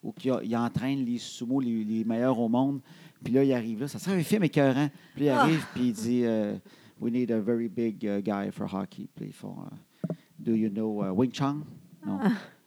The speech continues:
Speaker 1: It's gonna cost you money. I have the money. » Puis là, ils partent. Puis là, ils présentent Wing Chun, un genre de sumo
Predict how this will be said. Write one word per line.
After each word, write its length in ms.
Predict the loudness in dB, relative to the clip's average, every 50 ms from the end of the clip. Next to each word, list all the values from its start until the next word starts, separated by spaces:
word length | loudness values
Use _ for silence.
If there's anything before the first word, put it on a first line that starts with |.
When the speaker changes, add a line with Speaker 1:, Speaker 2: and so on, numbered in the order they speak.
| _ _ _ _ _ _ _ _ _ _ _ _ -12
Speaker 1:
It's 160 | -12 -10 -6
gonna 200 | -4 -2 -2 -2
cost 280 | -2 -2 -4 -4 -4 -4
you 80 | -4
money. 300 | -4 -2 -4 -4 -6 -8 -12 _ _ -20 -20 _ _ _ -12
I 220 | -8 -6 -4 -2
have 140 | -2 -2 -2
the 80 | -2 -4
money. » 320 | -2 -2 -2 -4 -4 -8 -10 _ _ _ -20 -18 -10
Puis 100 | -6 -6
là, 40 | -6
ils 40 | -4
partent. 380 | -4 -4 -4 -6 -8 -14 -20 -20 -20 _ _ _
Puis 100 | -8 -6
là, 60 | -6
ils 100 | -6 -8
présentent 460 | -8 -8 -8 -6 -6 -6 -8 -8 -6 -6
Wing 160 | -6 -6 -6
Chun, 300 | -8 -8 -8 -8 -8 -8 -12 -16 _ _ _ _ _ _ _ _ _ _ _ -6
un 140 | -4 -2 -2
genre 260 | 0 0 0 0 0
de 80 | -2 -2
sumo 540 | -4 -6 -8 -10 -8 -6 -4 -2 -4 -4